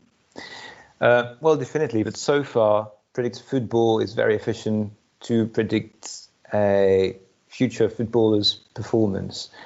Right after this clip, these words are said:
all right? Because we've used carefully designed studies, uh, um, run on with footballers,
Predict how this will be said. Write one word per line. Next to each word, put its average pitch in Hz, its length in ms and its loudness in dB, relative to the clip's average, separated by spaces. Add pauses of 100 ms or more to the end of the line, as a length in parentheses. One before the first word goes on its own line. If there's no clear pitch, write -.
(140)
all 104 100 -2
right? 110 300 0
Because 101 180 -2
we've 123 280 4
used 113 560 2 (160)
carefully 113 580 2
designed 104 400 -2
studies, 101 640 -2 (680)
uh, 101 320 4 (380)
um, 104 640 0 (180)
run 113 180 2
on 110 200 0 (140)
with 120 220 0
footballers, 104 640 0